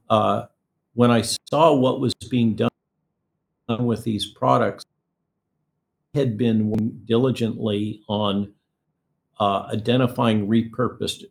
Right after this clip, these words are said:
drugs, including the combination of famotidine and Soxib for treatment, hospitalized, uh, together, uh,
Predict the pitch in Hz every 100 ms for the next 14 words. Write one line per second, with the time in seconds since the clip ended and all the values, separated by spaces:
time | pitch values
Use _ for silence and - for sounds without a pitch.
0 | _ 110 107 90 95 - 90 90 113 101
1 | 101 98 - 104 107 104 98 - - 107
2 | 101 - - _ _ _ _ _ _ -
3 | 104 98 107 101 107 101 95 - 135 156
4 | - 107 101 _ 110 - _ _ _ _
5 | _ _ - - _ 123 127 98 - -
6 | _ _ _ _ - _ _ _ 107 92
7 | _ _ - - 123 113 - 95 95 92
8 | - - - _ _ _ _ _ _ _
9 | _ _ _ _ _ _ _ _ _ _
10 | _ 113 104 - 107 117 117 - _ _
11 | _ - 98